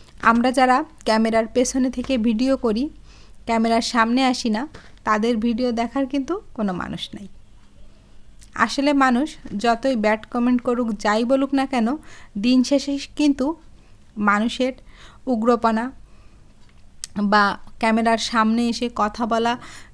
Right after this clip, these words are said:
নিজেকে প্রেজেন্ট করা, পরিবারকে প্রেজেন্ট করা, এগুলোই পছন্দ করে। তো যাই হোক, আহ, জানি না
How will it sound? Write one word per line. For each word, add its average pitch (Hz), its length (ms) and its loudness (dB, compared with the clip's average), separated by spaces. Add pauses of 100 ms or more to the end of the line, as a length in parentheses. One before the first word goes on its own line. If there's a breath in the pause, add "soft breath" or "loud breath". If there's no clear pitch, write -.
(640)
নিজেকে 226 420 2
প্রেজেন্ট 226 480 0
করা, 233 260 2 (320)
পরিবারকে 226 540 2
প্রেজেন্ট 233 380 0
করা, 262 200 -8 (120)
এগুলোই 214 400 -2
পছন্দ 170 440 -8
করে। - 240 -14 (1300 soft breath)
তো 359 100 -2
যাই 320 220 6
হোক, 320 220 0
আহ, - 1200 -12
জানি 277 260 4
না 277 140 2